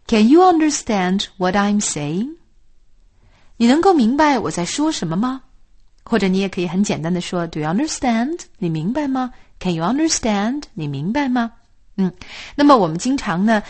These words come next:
呃，会在讲座的时候听到这教英文的老师问说，Can you understand? Can you understand what I'm saying?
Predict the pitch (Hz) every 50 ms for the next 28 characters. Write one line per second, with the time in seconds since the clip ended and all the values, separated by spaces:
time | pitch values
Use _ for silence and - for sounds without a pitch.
0 | - - - - 156 151 147 - - 208 190 - 175 151 147 151 - - 104 -
1 | - - 175 - 180 170 - 170 160 165 143 - - 208 202 220 202 151 147 160
2 | 147 139 135 - - 190 190 202 208 208 175 156 165 170 151 135 147 - - 190
3 | 190 202 247 320 269 170 - - - - - - - 196 190 190 - - _ -
4 | - _ - - 175 170 185 233 262 311 330 - - - 220 180 165 175 254 294
5 | - - - _ - _ - - - _ _ - _ _ _ _ - _ - -
6 | 165 160 165 175 202 247 247 - - 254 240 240 240 220 214 208 208 196 202 208
7 | 214 - - - 143 143 156 175 220 254 285 311